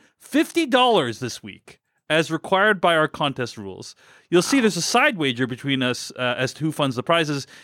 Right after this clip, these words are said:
Speaker 1: In case you're curious, Ati has the inside track for now, with Spider-Man likely to eke out fourth place over Aladdin.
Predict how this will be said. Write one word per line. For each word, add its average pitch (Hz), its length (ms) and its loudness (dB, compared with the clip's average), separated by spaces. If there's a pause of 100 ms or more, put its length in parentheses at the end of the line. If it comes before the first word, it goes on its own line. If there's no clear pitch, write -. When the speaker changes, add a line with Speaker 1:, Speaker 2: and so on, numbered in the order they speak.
(120)
Speaker 1:
In 151 100 -4
case 190 200 0
you're 185 80 -2
curious, 175 460 4 (280)
Ati 190 280 2
has 165 160 2
the 147 120 2
inside 156 320 2
track 151 260 0
for 139 120 -4
now, 127 160 2
with 120 140 -4
Spider-Man 139 460 2
likely 156 280 0
to 170 140 -6
eke 175 140 -6
out 170 180 0
fourth 185 260 -2
place 175 240 -2
over 151 180 0
Aladdin. 135 420 0